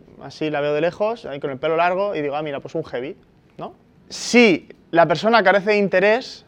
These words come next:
para mí, el proceso termina ahí. Yo la he categorizado, digo, "un heavy",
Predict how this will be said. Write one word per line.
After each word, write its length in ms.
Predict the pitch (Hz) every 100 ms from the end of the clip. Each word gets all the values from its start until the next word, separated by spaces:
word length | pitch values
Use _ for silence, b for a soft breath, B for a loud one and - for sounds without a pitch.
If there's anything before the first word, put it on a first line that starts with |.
| -
para 180 | 147 147
mí, 260 | 202 294 - _ _ _ _ _ _ -
el 80 | 160
proceso 400 | 160 175 180 208
termina 340 | 170 160 170
ahí. 260 | 156 185 120 _ _
Yo 160 | 147 156
la 80 | 160
he 20 |
categorizado, 640 | 160 160 165 156 226 277
digo, 200 | 165 143
"un 160 | - 156
heavy", 320 | 165 190 254